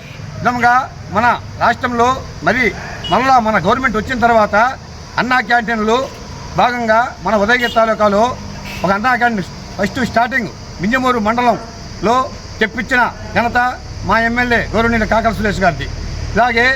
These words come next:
అరవై లక్షల రూపాయల నిధులతో మా వింజమూరు మండలంలో అన్నా క్యాంటీన్ను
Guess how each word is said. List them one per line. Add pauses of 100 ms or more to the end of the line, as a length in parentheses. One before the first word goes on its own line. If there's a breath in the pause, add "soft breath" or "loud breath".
(420)
అరవై
లక్షల
రూపాయల
నిధులతో (760)
మా
వింజమూరు (340)
మండలంలో (640)
అన్నా (100)
క్యాంటీన్ను